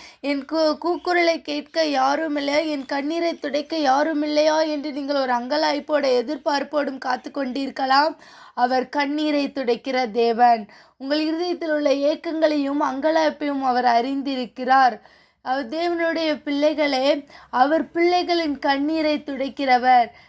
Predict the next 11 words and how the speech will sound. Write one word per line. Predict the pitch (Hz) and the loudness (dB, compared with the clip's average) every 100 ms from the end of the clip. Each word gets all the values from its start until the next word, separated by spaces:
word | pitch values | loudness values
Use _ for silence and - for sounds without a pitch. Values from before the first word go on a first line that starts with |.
| _ | _
நாம் | 247 277 302 | -6 -2 0
அவருடைய | 302 311 330 311 | 0 -2 -4 -6
பிள்ளைகளாய் | - 320 339 330 330 330 | -4 -2 0 2 4 4
நாம் | 311 294 269 | 2 -2 -4
இருக்கிறபடியால், | 277 294 294 320 302 285 285 269 269 311 - - _ | -6 -8 -4 -2 0 -2 -2 0 0 0 -6 -20 _
உங்களுடைய | 240 262 294 311 320 320 | -8 0 2 2 0 -2
இருதயத்தில் | 339 349 339 339 339 320 | -2 0 0 0 -2 -2
உள்ள | 311 294 277 277 | -2 0 -2 -2
கவலைகளையும் | 269 269 311 311 311 311 294 240 | -2 0 0 2 2 2 -2 -2
பாரங்களையும் | 262 277 311 302 311 294 247 | 0 2 2 0 -2 -2 -4
உபத்திரவத்தையும் | 269 311 - 311 294 285 - 285 262 277 320 | -4 -4 -4 -2 -2 -2 -6 -8 -4 -2 -2